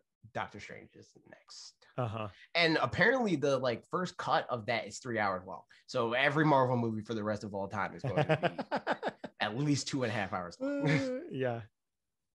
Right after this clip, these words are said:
Speaker 2: That's least Morbius, if you count that. That's true.
Speaker 1: Ah, I don't
Speaker 2: Yeah,
Speaker 1: care
Speaker 2: I
Speaker 1: about that.
Speaker 2: wouldn't.
Speaker 1: I'm not watching that.
Speaker 2: <laughs> Personally, but
Speaker 1: I am not
Speaker 2: uh,
Speaker 1: watching. I, like, at most I'll watch, like, the post-credit scene on YouTube. <laughs> Like
Speaker 2: Uh-huh.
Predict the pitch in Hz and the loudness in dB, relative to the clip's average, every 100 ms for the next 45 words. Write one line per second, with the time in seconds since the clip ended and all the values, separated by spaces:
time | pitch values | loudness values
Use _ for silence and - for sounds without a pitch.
0 | _ _ - - - 117 110 - 139 135 | _ _ -20 -20 -18 -16 -16 -10 0 2
1 | 123 123 123 117 120 107 113 - 180 160 | 2 0 -4 -8 -8 -4 0 6 8 8
2 | 156 147 147 147 143 135 101 151 147 139 | 8 8 6 6 6 6 6 6 6 6
3 | - 104 98 170 220 185 - 294 185 - | 4 2 2 6 6 6 4 0 0 0
4 | 185 160 - 185 147 135 - - 202 - | 0 0 4 4 6 2 0 0 -2 2
5 | 180 123 127 110 95 92 131 139 110 113 | 2 4 2 2 0 0 4 4 4 2
6 | 101 110 127 151 113 135 127 - 175 175 | 2 2 4 4 2 0 -2 0 4 4
7 | 123 143 165 151 139 127 123 117 117 117 | 4 6 6 6 4 4 4 2 -2 -4
8 | 110 - 131 117 - 135 120 113 127 110 | -6 -4 -4 -4 -2 0 0 -4 -4 -2
9 | 110 110 120 110 120 113 107 - 117 - | -2 -2 -4 -6 -6 -4 -4 -6 -4 -2
10 | 147 135 127 113 107 | 0 0 0 -2 -4